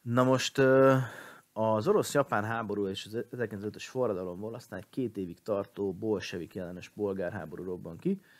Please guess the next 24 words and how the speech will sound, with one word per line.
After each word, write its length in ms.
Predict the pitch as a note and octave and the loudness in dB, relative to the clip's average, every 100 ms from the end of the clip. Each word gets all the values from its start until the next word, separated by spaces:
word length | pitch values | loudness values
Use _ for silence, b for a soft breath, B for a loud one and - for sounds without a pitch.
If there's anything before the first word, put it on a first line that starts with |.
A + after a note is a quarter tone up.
| B B B | B B B
ö, 260 | - A#2+ A#2+ | -4 -2 0
amelyet 400 | A#2 A#2+ A#2+ A#2+ | 0 0 -2 -4
aztán 260 | A#2+ - B2 | -8 -6 -2
az 100 | D3 | 0
orosz 220 | A#2 - | 0 -2
cár 240 | A2 G#2+ | -4 -4
két 240 | - A2 G#2 | -4 -4 -4
év 140 | F#2 | -4
alatt 220 | F#2+ - | -6 -6
ugyan 260 | G#2+ G2+ A2 | -8 -4 0
lever, 420 | E3+ D#2 G2+ E3 b b b | 0 0 -4 -6 b b b
de 120 | - A2 | -2 2
érdekes 440 | A3 - - - | 2 0 -4 -8
módon 340 | G2+ A#2 D#3 | -6 -2 -2
a 40 | A2+ | -4
főbűnösöket 800 | - F3+ B2+ A2 G#2+ C#3+ D#3 D3+ | 4 6 6 2 -2 -6 -6 -4
nem 180 | C3+ G2 | -4 -2
végezteti 580 | G2+ F#2+ - - - | -4 -4 -8 -10 -10
ki. 240 | G2+ G2+ - B B B | -8 -10 -12 B B B
Így 180 | F3 G3 | 0 2
aztán, 580 | - - G2+ A#2+ D3+ D3+ b b _ | 2 -2 -2 0 0 -2 b b _
ö, 480 | - A#2 A#2 A#2 A#2 A2+ G#2+ - D#3+ | -2 0 2 4 2 0 -6 -12 -8
bekerül 440 | G2 - F2+ F2+ | -6 -8 -10 -10
a 280 | F2 F2 | -10 -12